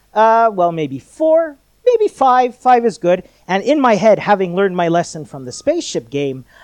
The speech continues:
I thought, "Yeah, they're gonna put in ten." But I was wrong. It was more something like thousands of enemies. And in the example you see here,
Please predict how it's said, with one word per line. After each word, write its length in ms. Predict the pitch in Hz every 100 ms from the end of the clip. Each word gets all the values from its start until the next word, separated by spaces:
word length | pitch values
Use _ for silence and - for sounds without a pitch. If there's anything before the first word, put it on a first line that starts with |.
| -
I 100 | -
thought, 360 | 180 196 180 170
"Yeah, 200 | 302 294
they're 120 | 240
gonna 180 | 196 196
put 240 | 165 196
in 160 | 156 143
ten." 480 | - 208 220 139 98 _ _
But 100 | -
I 60 | 185
was 240 | 156 -
wrong. 400 | 202 185 120 90 _ _
It 160 | - 214
was 180 | 190 151
more 240 | 160 165
something 480 | 151 - 165 170 156
like 400 | 139 131 131 - _ _ _ _ _ _ _
thousands 520 | - 160 151 127 139
of 120 | 123 127
enemies. 580 | 131 113 101 92 - - _ _ _ _ _ _ _
And 120 | 214
in 120 | 220 202
the 80 |
example 400 | 196 156 208 196
you 140 | 180 175
see 220 | - 175
here, 420 | 147 285 311 156